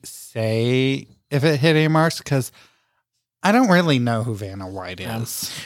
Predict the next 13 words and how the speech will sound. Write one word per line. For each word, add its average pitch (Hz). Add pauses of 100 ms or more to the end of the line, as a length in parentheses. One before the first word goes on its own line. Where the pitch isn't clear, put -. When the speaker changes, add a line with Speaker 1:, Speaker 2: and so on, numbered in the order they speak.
(100)
Speaker 2:
Well, 165
I'm, 147 (120)
I'm 151
telling 139
you, 123 (100)
Vanna 165
White 156
is 147
a 139
classic 135 (600)
evening 160
dress 139
constantly. 156